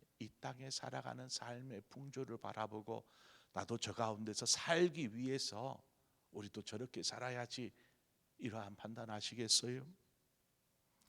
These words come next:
하나님은 우리에게 선으로, 사랑으로 언제나 함께하고 계심을 우리는 바라보아야 합니다. 이제 하나님의 자녀된 우리가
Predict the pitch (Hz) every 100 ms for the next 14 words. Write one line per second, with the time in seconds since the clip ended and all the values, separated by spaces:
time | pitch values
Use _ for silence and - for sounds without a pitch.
0 | - - - - - - - - _ _
1 | _ _ _ _ _ _ _ _ _ _
2 | _ - 107 107 104 98 95 90 92 90
3 | 87 90 92 92 - - - 107 101 92
4 | 87 85 - 98 92 82 80 80 - -
5 | 92 92 95 92 95 113 - _ - -
6 | 123 - 127 110 117 117 - - - -
7 | 101 92 - _ _ - 98 87 87 82
8 | - 95 101 98 95 104 98 92 82 82
9 | 82 - _ _ _ _ - - - -
10 | 95 104 104 107 - - - - 120 123
11 | 123 117 110 - 95 95 95 87 90 92
12 | 98 87 87 101